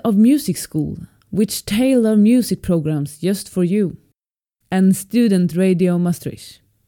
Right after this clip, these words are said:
You have the chance to win Jacqueline's new C D, Swan Remix, if you subscribe to our newsletter, where we put all the great tips from the episode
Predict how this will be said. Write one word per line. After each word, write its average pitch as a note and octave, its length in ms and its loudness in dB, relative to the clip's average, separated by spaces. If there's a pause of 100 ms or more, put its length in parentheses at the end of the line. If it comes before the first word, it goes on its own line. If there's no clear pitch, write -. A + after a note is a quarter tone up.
(280)
You B3+ 200 2
have A3+ 260 2
the G#3 100 0
chance D3+ 500 -2
to G3 120 0
win G3+ 380 4
Jacqueline's G#3+ 600 0
new G#3 260 2
C C#4 260 0
D, D#3 300 -2
Swan A3+ 460 2
Remix, A3 680 2 (360)
if - 160 -2
you G#3+ 60 0
subscribe A#3+ 880 -4
to F#3 100 -2
our E3+ 200 0
newsletter, F#3+ 800 0 (460)
where G#3 200 0
we A#3+ 80 2
put F#3 340 -2 (100)
all A3+ 280 0
the G3 120 0
great G#3 520 -2
tips E3+ 360 -4
from E3 180 -2
the - 140 -4
episode G3 580 -2